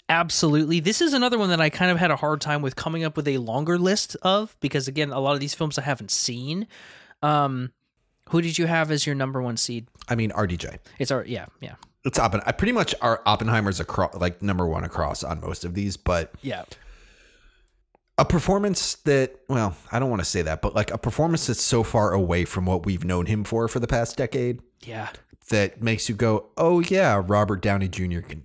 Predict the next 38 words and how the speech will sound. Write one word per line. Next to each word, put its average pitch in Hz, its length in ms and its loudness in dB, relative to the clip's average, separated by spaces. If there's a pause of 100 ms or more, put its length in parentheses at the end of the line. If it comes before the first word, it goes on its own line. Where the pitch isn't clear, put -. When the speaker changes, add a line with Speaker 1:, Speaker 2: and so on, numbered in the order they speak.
(100)
Speaker 2:
fucking 82 340 -12
act." - 440 -8 (320)
Speaker 1:
Yeah. 107 120 -12 (260)
And 151 80 -4
he's 123 100 -6 (220)
really 147 460 2
Speaker 2:
He's 98 120 0
not 113 200 6
Speaker 1:
good. 117 60 0
Speaker 2:
just 113 200 0
playing 95 260 4
himself 90 640 -2
as 90 180 -2
Iron 92 360 2
Man 85 260 -4
over 87 260 -2
and 87 80 -4
over 85 200 -6
and 87 100 -4
over 82 180 -6
again. 82 420 -10 (300)
Speaker 1:
Yeah. - 180 -14 (120)
Speaker 2:
He 92 220 -6
has 92 260 0
an 90 80 -4
Academy 90 400 0
Award 85 340 0
from, 85 140 -6
like, 85 260 -8 (120)
early 90 500 -2
in 85 80 -2
his 85 220 -6
career, 85 520 -6 (380)
Speaker 1:
Right. 104 260 -12
Speaker 2:
um, 82 400 -4
for - 180 -4
Chaplin. 85 540 -2
And, 95 580 -4